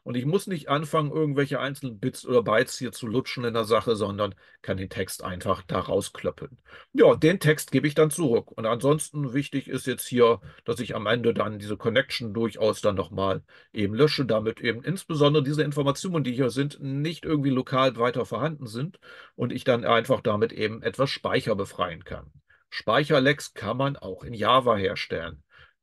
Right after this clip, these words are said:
Ist deutlich, deutlich schwieriger als in C plus plus, aber es ist auch machbar. Okay, das heißt, das ist ganz einfach ein generisches Get. Damit kann ich eben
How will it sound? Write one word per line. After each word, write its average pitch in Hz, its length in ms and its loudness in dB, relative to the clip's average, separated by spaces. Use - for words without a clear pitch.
Ist 147 300 6
deutlich, 160 460 6
deutlich 127 400 4
schwieriger 135 520 6
als 113 160 -2
in 110 80 -12
C 107 200 -8
plus 127 320 0
plus, 147 340 2
aber - 360 -4
es 104 120 -8
ist - 240 -12
auch 131 200 -8
machbar. - 460 -14
Okay, - 420 4
das 170 180 4
heißt, 202 240 2
das 226 140 6
ist 208 140 -2
ganz 196 220 2
einfach 170 300 0
ein 135 200 -4
generisches 147 580 -2
Get. - 320 -2
Damit 180 300 2
kann 160 180 2
ich 143 140 -2
eben 127 360 -4